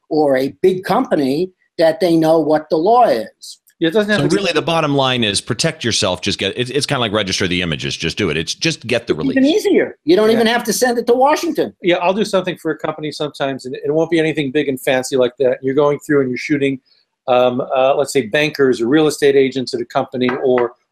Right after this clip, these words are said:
Speaker 2: or workers in a factory, um, and you're shooting it for, for their annual report or whatever, brochure.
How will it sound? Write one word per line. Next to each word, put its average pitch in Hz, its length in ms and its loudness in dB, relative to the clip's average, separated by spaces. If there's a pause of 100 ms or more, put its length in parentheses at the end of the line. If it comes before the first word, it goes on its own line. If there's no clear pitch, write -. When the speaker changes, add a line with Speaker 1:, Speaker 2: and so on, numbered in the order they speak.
Speaker 2:
or 131 140 4
workers 143 400 2
in 135 80 -2
a 117 40 -6
factory, 117 720 -2 (440)
um, 120 160 0
and 131 80 -6
you're 147 80 -4
shooting 165 260 0
it 151 140 -2
for, 139 320 2
for 147 160 -4
their 143 160 2
annual 135 280 2
report 120 460 0
or 110 60 -4
whatever, 107 600 0
brochure. 113 600 -6